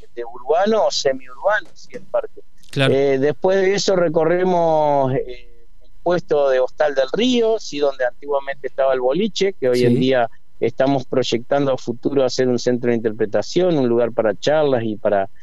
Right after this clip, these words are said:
Speaker 1: para, bueno, para, para poder hacer exposición de fotos y esas cosas. En este momento está sin utilizar ese sitio.
Speaker 2: Sí.
Speaker 1: Eh, y bueno, y después seguimos recorriendo la, las distintos, los distintos puntos y monumentos y lugares donde,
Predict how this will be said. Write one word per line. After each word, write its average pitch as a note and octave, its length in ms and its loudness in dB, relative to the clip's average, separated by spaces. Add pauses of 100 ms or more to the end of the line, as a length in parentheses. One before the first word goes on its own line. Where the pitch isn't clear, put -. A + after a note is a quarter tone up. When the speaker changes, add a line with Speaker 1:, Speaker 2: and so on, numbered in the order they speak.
(280)
Speaker 1:
para, G#2+ 200 2
bueno, A#2+ 240 2
para, G#2+ 300 2
para G2+ 280 0
poder G#2 300 2
hacer A2+ 240 2
exposición G#2+ 580 -2
de G#2+ 120 2
fotos C#3 520 2
y A#2+ 60 2
esas A#2+ 240 0
cosas. E3+ 400 0 (260)
En A#2 140 -2
este B2+ 160 0
momento B2+ 400 2
está B2 220 0
sin D3 340 -2
utilizar B2+ 580 0
ese D3+ 220 0
sitio. G3+ 480 -4 (180)
Speaker 2:
Sí. B2+ 240 -4
Speaker 1:
Eh, C3+ 560 2
y E3 140 2
bueno, G#3 280 2
y D3+ 80 2
después E3+ 440 0
seguimos A3 420 2
recorriendo E3+ 560 2
la, C#3 200 2
las B2 240 -2
distintos, D3+ 580 -2
los C3 80 4
distintos C#3+ 460 -4
puntos E3+ 600 0
y C3+ 100 2
monumentos D3+ 880 2
y B2 160 2
lugares C3 500 2
donde, B2 400 2